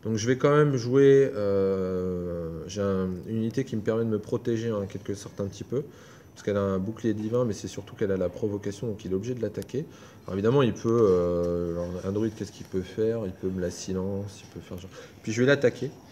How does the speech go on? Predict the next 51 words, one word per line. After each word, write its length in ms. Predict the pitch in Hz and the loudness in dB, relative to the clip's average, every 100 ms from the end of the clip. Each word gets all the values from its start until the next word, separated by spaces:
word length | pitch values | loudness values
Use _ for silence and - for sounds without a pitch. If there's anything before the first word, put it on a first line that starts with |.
| - - - - | -16 -16 -16 -8
L'idée, 300 | 113 117 151 | -2 6 6
c'est 180 | 151 127 | 6 2
que 100 | - | 4
là, 180 | 139 139 | 8 10
euh, 140 | 113 | 8
moi, 140 | 110 127 | 6 4
j'ai 140 | 120 | 2
pas 180 | - 151 | 2 4
mon 120 | 147 | 4
Reno 240 | 131 127 113 | 4 2 2
Jackson, 320 | 113 - 127 | 0 0 -2
j'ai 120 | 110 | 0
pas 140 | 120 147 | 2 2
l'arme, 360 | 151 127 101 | 2 2 2
la, 160 | 107 117 - - | 2 0 -2 -4
la 140 | 113 | -2
carte, 280 | 127 151 - | 0 0 0
entre 180 | 120 120 | -2 -2
guillemets, 260 | 117 123 135 | 0 0 0
qui 140 | 110 | -2
me 60 | 104 | 0
permettrait 500 | 120 123 120 135 123 | 2 2 0 0 0
de 40 | |
me 100 | 107 | 0
remettre 300 | 107 110 104 | 0 0 -2
bien 240 | 107 131 | -2 -2
si 140 | 127 101 | -2 -6
je 100 | 101 | -8
me 60 | |
retrouvais, 360 | 95 - 101 98 | -8 -6 0 0
euh, 120 | 90 | 0
shortish 500 | 92 107 - 160 - - - - - - - 101 | -2 -6 -6 -8 -8 -18 -20 -18 -18 -20 -8 -4
en 80 | |
vie. 200 | 98 143 - - - | -2 -2 -6 -10 -4
Et 180 | 101 | 0
de 100 | 101 | 0
toute 220 | 107 135 127 | 0 0 2
manière, 420 | 127 151 147 110 | 4 6 6 6
là, 220 | 131 143 | 6 6
euh, 520 | 117 104 98 92 92 95 | 6 6 6 6 4 0
j'ai 160 | 98 | -2
pas 140 | 95 127 | 2 2
des 120 | 104 | 2
bonnes 200 | 104 104 | 0 0
cartes 200 | 123 117 | -4 -4
sur 180 | - 104 | -6 -4
moi. 220 | 104 147 - - - - - - - - - - - 101 | -4 -6 -12 -20 -20 -20 -20 -20 -20 -20 -20 -20 -20 -6
Donc, 360 | 110 117 117 117 | -2 -2 0 2
euh, 1000 | 104 101 98 98 95 95 92 92 90 87 | 6 6 8 8 8 6 6 4 2 0
donc 260 | 98 95 123 | -2 -4 0
là, 320 | 117 113 | 0 0